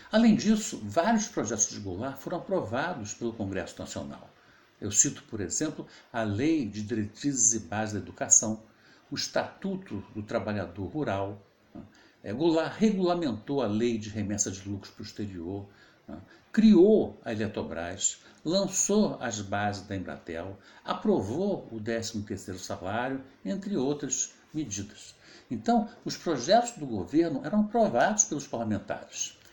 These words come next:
desde que, evidentemente, houvesse negociações políticas.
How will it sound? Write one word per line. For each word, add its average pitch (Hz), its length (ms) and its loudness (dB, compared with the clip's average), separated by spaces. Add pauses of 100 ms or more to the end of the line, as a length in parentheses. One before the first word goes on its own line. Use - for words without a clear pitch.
(100)
desde 107 600 0
que, 107 280 -6
evidentemente, 104 840 -6
houvesse - 680 6 (260)
negociações 107 800 -4
políticas. - 840 -16